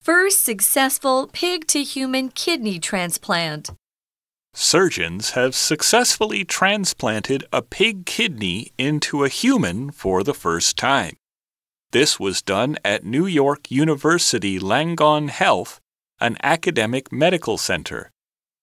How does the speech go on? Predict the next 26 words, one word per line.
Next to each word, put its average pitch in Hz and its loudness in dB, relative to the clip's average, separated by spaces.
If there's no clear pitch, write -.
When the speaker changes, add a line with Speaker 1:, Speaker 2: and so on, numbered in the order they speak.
Speaker 2:
The 73 -6
surgery 104 0
was 113 0
performed 151 2
on 127 4
a 123 2
brain-dead 170 0
patient 92 -4
with 131 0
kidney 160 -2
failure. 85 -4
Her 117 4
family 143 0
agreed 156 0
to 120 -6
this 104 2
experiment 95 0
before 202 2
she - -2
would 120 0
have 113 -2
been 107 0
taken 143 -2
off 90 -2
life 160 4
support. - -4